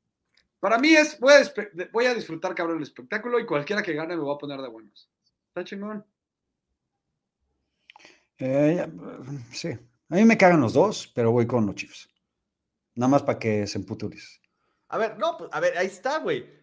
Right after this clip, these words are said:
Speaker 3: Argumentos tienen para decir que no son una dinastía, ya cinco finales seguidas de la A F C. Puta, pues también que hagan a los Eagles de Andy Reid una pinche dinastía que perdieron
Speaker 1: Bueno,
Speaker 3: cinco
Speaker 1: creo que
Speaker 3: finales
Speaker 1: lo que
Speaker 3: de
Speaker 1: va,
Speaker 3: conferencia.
Speaker 1: creo que a lo que va Jesús Niebla es que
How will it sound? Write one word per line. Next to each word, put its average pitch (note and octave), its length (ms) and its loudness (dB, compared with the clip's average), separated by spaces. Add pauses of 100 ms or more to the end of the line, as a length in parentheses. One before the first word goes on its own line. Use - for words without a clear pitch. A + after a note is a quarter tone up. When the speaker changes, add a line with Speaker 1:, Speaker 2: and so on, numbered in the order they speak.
Speaker 3:
Argumentos G3+ 540 -6
tienen E4 160 -12
para B3 120 0
decir C4 200 -8
que D4 100 -10
no C4+ 80 -6
son C#4+ 140 -12
una D4 100 -4
dinastía, A3 420 -8 (100)
ya C4 180 -6
cinco C4+ 280 -12
finales A#3+ 340 -4
seguidas A3+ 360 -2
de G#3 280 -2
la F#3 120 0
A G3+ 40 2
F A3 220 0
C. B3 200 -8
Puta, - 380 -4
pues A3 160 -12
también A3+ 300 -6
que C#4 120 0
hagan C#4 180 0
a A#3 80 4
los G3 340 -2
Eagles A#3+ 360 -2
de A#3+ 80 2
Andy C4+ 240 0
Reid A#3+ 260 -2
una B3 200 -2
pinche B3+ 340 -8
dinastía B3 540 -2
que A3+ 100 2
perdieron A3 320 4
Speaker 1:
Bueno, B3+ 140 -2
Speaker 3:
cinco A#3+ 160 -2
Speaker 1:
creo A3+ 60 0
que B3 60 0
Speaker 3:
finales B3 220 6
Speaker 1:
lo G3 60 2
que G#3+ 40 2
Speaker 3:
de G3+ 60 2
Speaker 1:
va, A3 120 -2
Speaker 3:
conferencia. G3+ 760 -2
Speaker 1:
creo G#3+ 140 -6
que C4 60 4
a B3+ 40 4
lo B3 100 0
que G3+ 100 -2
va G3 140 0
Jesús G#3 320 -4
Niebla D3 460 -4
es D3+ 160 -6
que F3 320 -4